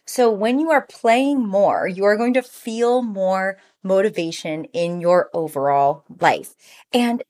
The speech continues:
if you can find ways to incorporate play into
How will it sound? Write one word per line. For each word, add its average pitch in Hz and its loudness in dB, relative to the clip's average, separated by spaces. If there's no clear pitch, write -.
if 208 -2
you 254 -2
can 466 -6
find 254 0
ways 151 -2
to 202 -2
incorporate 196 -2
play 165 2
into 220 -2